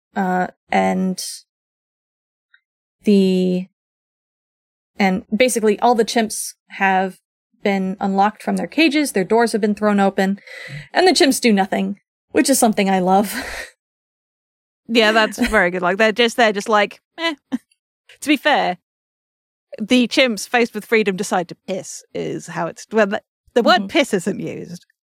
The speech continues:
Speaker 2: but they're just, they're just like, "Okay, the door's open. What do you want from me?"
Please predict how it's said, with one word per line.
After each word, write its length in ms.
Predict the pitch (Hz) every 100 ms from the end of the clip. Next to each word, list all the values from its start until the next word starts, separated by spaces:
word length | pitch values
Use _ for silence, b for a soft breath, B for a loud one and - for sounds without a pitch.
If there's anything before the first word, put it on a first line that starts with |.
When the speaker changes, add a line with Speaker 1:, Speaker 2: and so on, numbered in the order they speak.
| -
Speaker 2:
but 240 | 220 233
they're 100 | 233
just, 160 | 233 240
they're 120 | 247
just 120 | 220 220
like, 160 | 214 - - _ 392
"Okay, 220 | 370 349 _ _ -
the 60 |
door's 240 | 220 240 202
open. 280 | 175 175 190
What 100 | 185
do 60 |
you 40 | 190
want 200 | 196 -
from 140 | 185
me?" 300 | 190 185